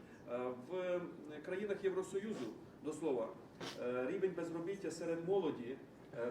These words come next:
приблизно, е, схожий з рівнем безробіття серед молоді в Україні. Е,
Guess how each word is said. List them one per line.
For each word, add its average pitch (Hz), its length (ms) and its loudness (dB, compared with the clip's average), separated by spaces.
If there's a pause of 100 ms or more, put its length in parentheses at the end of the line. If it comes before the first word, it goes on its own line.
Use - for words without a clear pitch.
приблизно, 160 640 4 (320)
е, 123 40 -4
схожий 165 520 4 (140)
з 156 40 -8
рівнем 165 260 -2
безробіття 147 840 0 (100)
серед 143 180 -4
молоді 165 280 -2
в 143 60 -4
Україні. 139 420 -2 (720)
Е, 120 100 -2